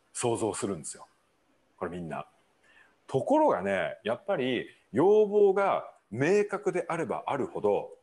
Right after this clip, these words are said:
きっとね、皆さんも普段そうだと思うんです。何気に気に、なんかこう、今言われると、「あ、そうだな」ってもしかしたら思われてるかもしれないけれど、こんな風に検索されてるんじゃないかなと思うんです。要望が強ければ強いほど。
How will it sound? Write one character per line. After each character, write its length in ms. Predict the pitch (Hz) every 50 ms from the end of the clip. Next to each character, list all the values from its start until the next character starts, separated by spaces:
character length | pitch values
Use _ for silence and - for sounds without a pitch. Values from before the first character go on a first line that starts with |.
| _ _ _
き 120 | - 214
っ 100 | 202 -
と 100 | _ 240
ね、 240 | 226 233 240 247 - _ -
皆 220 | 151 175 220 247
さ 160 | 254 - 170
ん 100 | 131 123
も 100 | 131 139
普 120 | 139 - 165
段 180 | 151 98 82
そ 140 | - 139 127
う 80 | 101 85
だ 20 |
と 80 | - 78
思 140 | 73 71 67
う 20 |
ん 40 | 67
で 40 | -
す。 140 | - - _ _ _ _
何 260 | 127 143 170 180 185
気 140 | 175 185 180
に 340 | 180 180 147 104 - - - _ _ -
気 140 | - 165
に、 200 | 165 180 175 - -
な 140 | 131 147 160
ん 40 | -
か 100 | - -
こ 320 | - - - - - -
う、 60 | - _ _
今 220 | - 175 143 113 95
言 140 | 92 95 92
わ 80 | 92
れ 80 | 92 87
る 80 | 85
と、 100 | - 87 92
「あ、 60 | 95
そ 160 | - - 120
う 40 | 104
だ 60 | 90
な」 140 | 80 80 80
っ 60 | 78
て 60 | -
も 100 | 85 95
し 60 | - -
か 60 | - -
し 40 |
た 60 | - 71
ら 60 | 76
思 180 | 80 87 95
わ 60 | 95 90
れ 60 | 87
て 100 | - 73
る 60 | 69
か 100 | - 71
も 40 | 71
し 120 | - -
れ 100 | 73 -
な 80 | - 143
い 60 | -
け 80 | - -
れ 60 | -
ど、 100 | - - _ _ _ _ - - - _ _ _ _ -
こ 100 | - 113
ん 100 | 120 139
な 80 | 165
風 120 | 202 262 269
に 100 | 185 -
検 200 | - 107 117 -
索 140 | 135 - -
さ 100 | 143 135
れ 80 | 147
て 80 | - 170
る 80 | 185
ん 60 | 190 151
じ 40 |
ゃ 60 | 113 95
な 100 | 113 107
い 60 | -
か 80 | -
な 140 | 87 95 101
と 80 | - 80
思 100 | 73 67
う 40 | 65
ん 20 |
で 40 | -
す。 240 | - - - _ _ - -
要 240 | - 123 139 135 131
望 240 | 123 117 131 127 117
が 240 | 113 117 113 110 110
強 320 | - - - 113 117 110
け 100 | - -
れ 60 | 78
ば 80 | 76 76
強 260 | - - - 95 82
い 40 | 76
ほ 100 | - -
ど。 80 | -